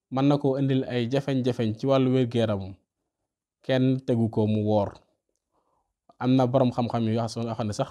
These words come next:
kooka woor dafa araam ci moom, ndax suñu Boroom tegewul lees mënul. Laa yukallifu Allahu nafsan illa wasaha.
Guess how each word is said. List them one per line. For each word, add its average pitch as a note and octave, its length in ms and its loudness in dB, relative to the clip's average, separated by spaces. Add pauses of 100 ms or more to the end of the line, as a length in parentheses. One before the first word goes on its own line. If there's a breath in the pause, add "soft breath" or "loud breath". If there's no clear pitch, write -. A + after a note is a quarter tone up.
(760)
kooka B2+ 280 2
woor C#3 600 2
dafa A#2+ 180 -8
araam A2 320 -4
ci - 100 -12
moom, G2+ 220 -6 (1040)
ndax A#2 200 -4
suñu A#2+ 180 0
Boroom A2 400 2 (920)
tegewul B2 520 2 (120)
lees A2+ 340 -6
mënul. G2+ 340 -4 (680)
Laa A2+ 260 2
yukallifu A2 520 -4
Allahu G#2 340 -2
nafsan G#2+ 340 -8
illa G2+ 280 -4
wasaha. F#2+ 540 -6